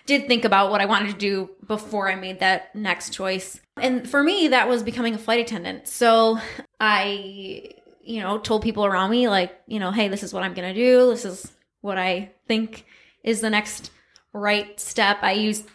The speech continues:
I'm using air quotes around right next step,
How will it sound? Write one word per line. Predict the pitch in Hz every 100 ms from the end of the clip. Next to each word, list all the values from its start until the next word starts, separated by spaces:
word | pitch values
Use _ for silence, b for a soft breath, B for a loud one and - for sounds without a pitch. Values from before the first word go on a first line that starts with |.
| _
I'm | 208 208 202 202 _ b b b b
using | - 233 240 240
air | 226 226
quotes | 240 214 214
around | 208 208 202 196 -
right | 208 214 208 208 - -
next | 208 196 -
step, | - 196 202